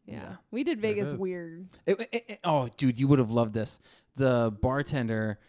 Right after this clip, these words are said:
Speaker 2: was, like, that broken down, uh, lady who came out to fulfill her dreams and became a bartender at a twenty-four seven karaoke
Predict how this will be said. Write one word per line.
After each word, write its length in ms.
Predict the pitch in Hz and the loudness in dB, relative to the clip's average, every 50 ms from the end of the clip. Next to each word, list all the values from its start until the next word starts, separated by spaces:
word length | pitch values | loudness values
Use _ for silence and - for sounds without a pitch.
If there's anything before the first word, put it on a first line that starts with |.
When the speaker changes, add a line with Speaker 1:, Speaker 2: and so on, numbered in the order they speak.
| _ _ _ | _ _ _
Speaker 2:
was, 260 | - 127 131 117 107 | 0 2 2 2 2
like, 360 | 117 120 117 113 110 104 - - _ _ _ _ - | 0 0 0 0 0 -4 -8 -12 _ _ _ _ -6
that 480 | 113 123 113 110 110 - - 113 104 | -2 0 0 0 -2 -6 -10 -10 -4
broken 600 | - 117 117 123 127 131 135 131 - 151 139 131 123 | -2 2 4 4 4 4 4 2 2 0 0 0 0
down, 680 | 110 117 123 117 113 110 110 110 110 110 110 110 104 104 _ _ _ _ _ _ _ _ _ _ _ _ - | 0 0 0 2 2 2 0 0 0 0 -2 -2 -4 -6 _ _ _ _ _ _ _ _ _ _ _ _ -6
uh, 260 | 113 107 101 101 101 | -4 -2 -2 -2 -2
lady 420 | 101 104 107 107 107 110 110 110 104 | -4 -2 -2 -2 -2 -2 -2 -2 -4
who 200 | - 117 110 104 | -4 -4 -6 -6
came 320 | - - - 123 110 107 104 | -6 -8 -8 -4 -4 -2 -2
out 300 | 101 101 101 101 101 - _ _ _ _ _ _ _ - | -2 -2 -4 -6 -6 -10 _ _ _ _ _ _ _ -18
to 120 | - 113 | -16 -14
fulfill 420 | - - 117 - - - 113 110 101 | -12 -12 -12 -10 -4 -2 -2 0 0
her 160 | 98 117 107 | -2 -2 -4
dreams 680 | 95 - 101 101 104 107 110 110 117 120 - - - - _ _ _ _ _ - | -4 -6 -8 -6 -4 -4 -2 -2 -4 -4 -6 -10 -16 -18 _ _ _ _ _ -14
and 100 | - 104 104 | -10 -8 -8
became 320 | 98 - 123 117 107 104 | -8 -6 -6 -6 -6 -6
a 60 | 98 | -6
bartender 720 | 95 92 - 104 104 107 107 - - 123 110 104 104 104 104 | -8 -6 -4 -2 -2 -2 -4 -4 -6 -8 -6 -4 -4 -4 -6
at 100 | - 104 | -6 -8
a 60 | 101 92 | -8 -10
twenty-four 600 | - - - - 127 127 127 120 - - 127 117 | -10 -10 -6 -2 0 0 0 0 0 0 0 0
seven 300 | 110 - - 123 120 113 | 0 -2 -4 -4 -2 -4
karaoke 540 | 110 - 127 117 113 113 117 - - 151 147 | -4 -4 -4 -2 0 0 0 -2 -4 -8 -8